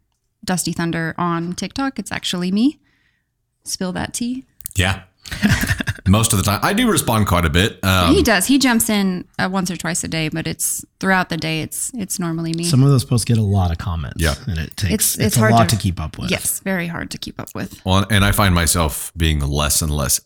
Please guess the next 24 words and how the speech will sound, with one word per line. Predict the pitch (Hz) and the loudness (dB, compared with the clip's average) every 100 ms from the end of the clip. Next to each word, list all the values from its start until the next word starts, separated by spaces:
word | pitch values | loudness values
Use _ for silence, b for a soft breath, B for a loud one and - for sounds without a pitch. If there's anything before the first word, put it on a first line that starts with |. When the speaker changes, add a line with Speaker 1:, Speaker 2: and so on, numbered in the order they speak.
| - | -2
Speaker 2:
able | 73 67 60 73 - _ _ _ - | -2 -2 -6 -8 -14 _ _ _ 0
to | 85 71 71 | 2 2 0
engage | 73 67 76 76 - | -2 -2 -2 -2 -4
with | 73 - | -6 -4
comments | 78 73 71 - - - 78 | -2 0 0 -2 -6 -8 -4
nowadays. | 76 71 69 71 69 65 - | -2 -2 -2 -2 -2 -4 -8
Um, | 80 76 76 71 80 _ _ _ - | -6 -4 -4 -6 -10 _ _ _ -6
Speaker 1:
I | 233 | 0
do | 262 269 | 0 0
try | 220 190 | -4 -6
to, | - 196 180 170 | -6 -6 -6 -6
um, | - - 202 190 - _ _ | -6 -4 -4 -6 -14 _ _
like, | 202 - | -10 -4
all | 196 | -2
of | 202 185 | -2 -2
our | 170 170 180 185 - - - - _ _ _ _ _ - | -6 -6 -8 -10 -16 -20 -20 -20 _ _ _ _ _ -2
V | 208 185 | 0 0
I | |
Ps, | - 190 175 175 - - | -2 -4 -4 -6 -8 -8
um, | - - | -8 -4
like, | 95 - | -4 -4
subscribers | 196 - 180 185 180 | -6 -6 -4 -4 -4
on | 170 | -4
TikTok. | - 180 - 165 - | -6 -10 -8 -8 -10